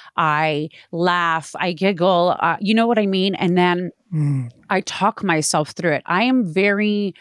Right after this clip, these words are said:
Speaker 1: self-aware, which bothers me oftentimes when I see most of my friends, my girlfriends, that it, they have a hard time accessing this part of themselves because sometimes emotions are so busy taking over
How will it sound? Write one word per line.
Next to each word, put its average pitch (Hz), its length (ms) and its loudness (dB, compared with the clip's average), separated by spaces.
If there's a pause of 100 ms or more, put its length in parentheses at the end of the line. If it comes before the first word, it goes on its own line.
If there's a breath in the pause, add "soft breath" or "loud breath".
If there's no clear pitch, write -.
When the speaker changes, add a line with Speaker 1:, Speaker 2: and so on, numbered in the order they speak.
(760 soft breath)
Speaker 1:
self-aware, 175 1120 0 (360 soft breath)
which - 260 -2 (220)
bothers 190 500 2
me 175 200 2
oftentimes 165 720 -2
when 165 140 2
I 156 160 2
see 180 380 0
most 170 300 0
of 185 60 -4
my 165 100 0
friends, 156 520 0
my 165 120 0
girlfriends, 165 560 -2
that 185 340 0
it, 185 140 -4
they 185 180 2
have 170 160 -2
a 185 40 0
hard 180 300 -2
time 190 220 -2 (100)
accessing 143 880 -4
this - 400 -2 (200)
part 185 220 0
of 175 100 -4
themselves - 540 -6 (340 loud breath)
because 190 260 0
sometimes 185 460 0 (200)
emotions 185 720 2
are 147 180 0
so 175 640 2
busy 185 300 -2
taking 156 360 -4
over 151 440 0